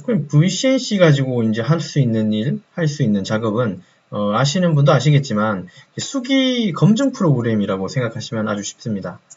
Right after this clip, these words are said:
수기 검증도 해주고, 오류를 찾아주고, 물론 정확한 그 오류 부분은 알려주지는 않지만, 어, 가끔 그런 창이 뜨기도 하지만,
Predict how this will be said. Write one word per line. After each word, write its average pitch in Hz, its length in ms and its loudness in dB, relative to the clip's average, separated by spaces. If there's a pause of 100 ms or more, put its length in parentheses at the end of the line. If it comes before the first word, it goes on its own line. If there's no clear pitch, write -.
(240)
수기 196 280 -2
검증도 147 480 4
해주고, 139 540 -4 (240)
오류를 135 380 4
찾아주고, 151 1160 -2
물론 147 200 6
정확한 185 420 4
그 135 100 -2
오류 139 240 4
부분은 143 360 4
알려주지는 143 440 4
않지만, 120 420 -4 (480)
어, 117 140 -8
가끔 143 260 0 (140)
그런 131 220 2
창이 143 240 4
뜨기도 160 280 0
하지만, 139 520 2